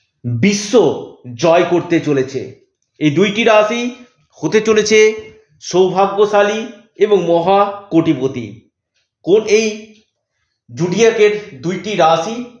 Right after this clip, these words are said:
আজকের এই আলোচনাটি আমি একে একে জানাবো, part by part দুটি রাশির নাম। দেখুন, এটা লং টাইমের প্রেডিকশন রয়েছে এবং এই দুটি রাশি কোন কোন দিক থেকে লাভ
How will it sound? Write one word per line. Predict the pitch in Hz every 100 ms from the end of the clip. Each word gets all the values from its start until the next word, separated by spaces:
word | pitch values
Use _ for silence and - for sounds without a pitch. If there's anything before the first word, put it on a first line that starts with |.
| _
আজকের | 143 165 160 196 208
এই | 180 185 180
আলোচনাটি | 135 165 165 175 175 180 202 226 -
আমি | 143 165 208 - - _
একে | 160 175
একে | 180 156 170
জানাবো, | 160 151 156 226 240 - - _ _
part | 160 170
by | - 156 -
part | 170 - - - _
দুটি | 139 147 147
রাশির | 131 131 135
নাম। | 120 - - - _ _ _ _ _ _ _ _ _ _ _ - - - _
দেখুন, | 147 160 147
এটা | 180 208 208 208
লং | 185 170 180 214 202
টাইমের | 226 226 233
প্রেডিকশন | 226 214 214 226 214
রয়েছে | 220 220 220 233 233 - - -
এবং | 190 214 202
এই | 180 202
দুটি | 170 196 202
রাশি | 220 214 208 233 233 233 - _ _ _ _ _ _ _ _
কোন | 190 240 240
কোন | 247 226
দিক | 214 -
থেকে | 220 220
লাভ | 208 196